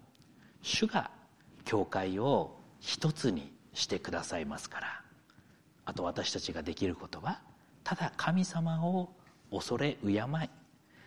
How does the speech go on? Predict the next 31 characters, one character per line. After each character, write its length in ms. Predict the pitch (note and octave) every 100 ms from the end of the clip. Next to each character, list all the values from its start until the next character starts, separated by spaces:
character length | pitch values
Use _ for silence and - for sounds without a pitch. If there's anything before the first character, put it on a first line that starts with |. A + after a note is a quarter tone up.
| - -
た 120 | -
だ 140 | B3 B3
た 120 | B3+
だ 100 | A#3
神 340 | - - D4+
様 260 | D4+ C#4 B3
だ 140 | A3+
け 200 | - B3+
を 280 | B3 D4 C4 -
主 200 | - G#3
と 120 | -
し 140 | - -
て、 100 | - - - - - _ _ _ _ - - -
主 160 | -
に 100 | A2 F2
明 80 | -
け 120 | -
渡 240 | G2+ - C3+
し、 300 | - - - - - - - - - - -
主 160 | -
の 120 | A#2+ G#2+
追 100 | A2+
い 40 |
風 240 | B2+ A#2+
と 80 | A#2
眼 240 | A2+ A#2 B2+
差 80 |
し 140 | C3 C#3
の 120 | C3
中 300 | C3+ D3+ C#3
を 380 | C3+ C#3 -